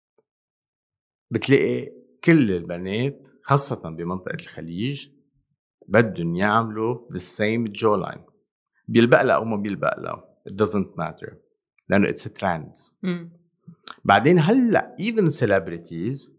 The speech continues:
Speaker 1: ما بقى بتحسي مبين عندهم شي واضح وظاهر. They look good، بس you don't know what they did.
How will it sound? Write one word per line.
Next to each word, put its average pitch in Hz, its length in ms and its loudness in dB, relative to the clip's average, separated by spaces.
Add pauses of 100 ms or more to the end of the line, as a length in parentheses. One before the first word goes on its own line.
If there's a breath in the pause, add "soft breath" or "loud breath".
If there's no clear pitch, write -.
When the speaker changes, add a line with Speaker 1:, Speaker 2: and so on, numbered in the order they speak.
(380)
Speaker 1:
ما 131 140 8
بقى 175 280 6
بتحسي 113 880 2 (460)
مبين 113 440 4
عندهم 104 380 -4
شي 113 600 -6
واضح 104 600 2
وظاهر. 87 580 -8 (400)
They 110 140 6
look 107 380 0
good، 156 120 6 (240)
بس 101 200 -4
you 95 40 -6
don't 101 340 -4
know 101 380 -2 (100)
what 82 200 -4
they 85 220 -4
did. - 440 -12